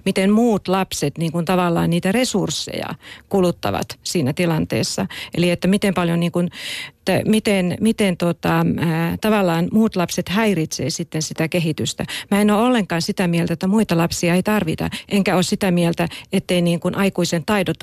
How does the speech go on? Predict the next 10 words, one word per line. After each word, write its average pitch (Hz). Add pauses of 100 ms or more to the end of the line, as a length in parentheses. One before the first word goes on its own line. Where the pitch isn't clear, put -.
ratkaise. 165
Aikuisen 190
taidot 202
ovat 160
erittäin 185
tärkeitä, 170
muut 208
lapset 175
ovat 160
tärkeitä 175